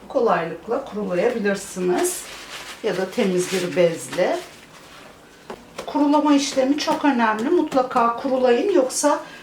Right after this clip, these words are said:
kızartacağımız için patlıcanları kızartırken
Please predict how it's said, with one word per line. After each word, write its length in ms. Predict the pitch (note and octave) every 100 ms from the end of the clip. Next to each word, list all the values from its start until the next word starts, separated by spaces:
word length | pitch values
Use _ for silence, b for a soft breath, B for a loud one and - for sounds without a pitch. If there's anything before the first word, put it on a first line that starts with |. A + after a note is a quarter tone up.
| B -
kızartacağımız 960 | C4 C4+ C4 - C#4 C4 C#4 C#4+ D4+
için 280 | C#4 - G#3
patlıcanları 1040 | G3+ B3+ B3 A#3 - A3 G#3+ G#3+ G#3 F4+ F#4 B B B -
kızartırken 920 | C#4+ C4 G#3+ G#3+ A3+ F#3 C4 C#4+